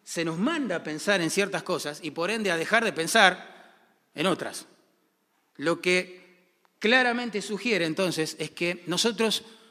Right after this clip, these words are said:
por la gracia de Dios, en el poder del Espíritu, sí podemos controlar lo que pensamos.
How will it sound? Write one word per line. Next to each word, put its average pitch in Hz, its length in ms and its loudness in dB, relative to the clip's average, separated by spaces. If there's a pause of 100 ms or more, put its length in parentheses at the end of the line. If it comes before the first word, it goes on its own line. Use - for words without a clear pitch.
(260)
por 151 180 -2
la 160 120 6
gracia 185 440 4
de 156 120 4
Dios, 156 320 2
en 143 60 -2
el 143 140 -2
poder 185 300 0
del 156 100 0
Espíritu, 139 420 -4
sí 302 220 6
podemos 170 460 4
controlar 123 500 -4 (720)
lo 120 140 -8
que 110 80 -14
pensamos. 101 520 -14